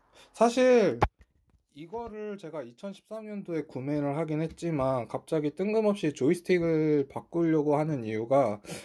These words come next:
이게 좀 맛이 가-,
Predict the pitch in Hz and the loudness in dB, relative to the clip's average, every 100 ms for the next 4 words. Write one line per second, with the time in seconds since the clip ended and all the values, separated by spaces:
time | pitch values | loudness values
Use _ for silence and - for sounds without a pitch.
0 | - _ _ - 160 185 214 202 160 113 | -18 _ _ -6 -2 4 6 8 6 2
1 | - - _ _ _ _ - 175 170 156 | -4 -20 _ _ _ _ 0 4 6 4
2 | 127 - _ - - - _ _ _ _ | 0 -8 _ -20 -20 -20 _ _ _ _
3 | - - - - - 120 160 - 226 - | -14 -14 -8 -8 0 2 2 0 -4 -4
4 | _ - 123 | _ -4 -4